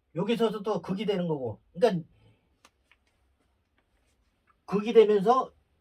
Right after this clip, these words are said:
해도 생이 됐는데, 해도 생이 공망이야. 어. 손이 공망이야. 공망했을 적에는 해도 생 역할을 못 하는 거야.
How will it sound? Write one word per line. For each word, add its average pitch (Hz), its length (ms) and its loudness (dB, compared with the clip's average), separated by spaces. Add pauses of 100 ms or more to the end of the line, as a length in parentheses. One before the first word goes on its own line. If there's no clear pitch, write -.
(640)
해도 240 360 -2
생이 247 300 -8
됐는데, 165 640 -2 (520)
해도 233 280 -4
생이 220 320 0
공망이야. 151 640 -2 (180)
어. 110 260 -14 (720)
손이 240 260 0
공망이야. 147 640 -2
공망했을 202 500 -2
적에는 185 300 -6
해도 254 220 -4
생 226 200 -6
역할을 170 320 -4
못 - 220 -10
하는 185 140 0
거야. 117 240 -8